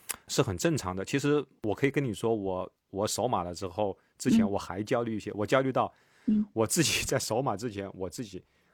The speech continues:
Speaker 1: 我怕，我怕我跑不下来，
Speaker 2: 嗯。
Speaker 1: 然后正好我有个朋友，他就跟我去说，他说，呃，三十，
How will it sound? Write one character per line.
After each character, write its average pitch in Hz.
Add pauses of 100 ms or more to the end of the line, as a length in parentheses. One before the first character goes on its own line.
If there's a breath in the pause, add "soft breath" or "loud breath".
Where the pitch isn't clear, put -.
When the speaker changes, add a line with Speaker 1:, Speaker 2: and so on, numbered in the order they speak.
(140)
Speaker 1:
我 104
怕， - (100)
我 104
怕 -
我 123
跑 -
不 -
下 113
来， 95
Speaker 2:
嗯。 101
Speaker 1:
然 104
后 117 (260)
正 147
好 82 (100)
我 117
有 127
个 98
朋 92
友， 110
他 -
就 104
跟 110
我 85
去 92
说， 98
他 -
说， 101 (800 loud breath)
呃， 98
三 139
十， -